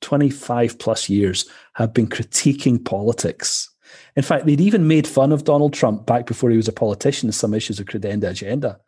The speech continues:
And, you know, here he was suddenly the great champion of the Moscow, Idaho community, was a person who represented almost everything that they thought was wrong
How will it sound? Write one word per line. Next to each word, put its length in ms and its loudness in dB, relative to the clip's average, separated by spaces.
And, 280 0
you 60 2
know, 280 2
here 280 0
he 100 4
was 380 4
suddenly 760 2
the 100 -2
great 380 0
champion 760 0
of 80 -2
the 80 2
Moscow, 360 2
Idaho 260 4
community, 640 -2
was 120 0
a 40 0
person 440 0
who 160 0
represented 840 0
almost 580 2
everything 680 -2
that 180 0
they 140 4
thought 480 0
was 160 -6
wrong 540 -4